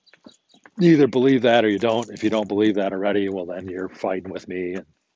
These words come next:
I say you're fighting with God or the scriptures. But, and another g-, perfect, another example of that is the Apostle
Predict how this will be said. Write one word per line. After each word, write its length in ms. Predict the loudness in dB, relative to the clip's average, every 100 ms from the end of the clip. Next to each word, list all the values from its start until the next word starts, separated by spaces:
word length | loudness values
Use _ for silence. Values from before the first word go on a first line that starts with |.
| _ -20 _ _ _
I 120 | -8
say 200 | -6 -4
you're 120 | -4 -4
fighting 420 | -4 -6 -6 -12
with 220 | -16 -14
God 320 | -12 -10 -10
or 80 | -14
the 160 | -16 -18
scriptures. 600 | -14 -14 -14 -16 -18 -18
But, 180 | -20 -20 _ _ _ _ _ -20 -20 -20 _ _ -4
and 140 | -2 -2
another 360 | 0 0 -2
g-, 180 | -4 -10 -4
perfect, 400 | 0 0 -4 -12
another 520 | -10 -10 -8 -6 -6
example 540 | -6 -6 -4 -4 -6
of 60 | -8
that 140 | -10
is 80 | -12
the 160 | -14 -16 -20 _ _ -16
Apostle 300 | -14 -14 -16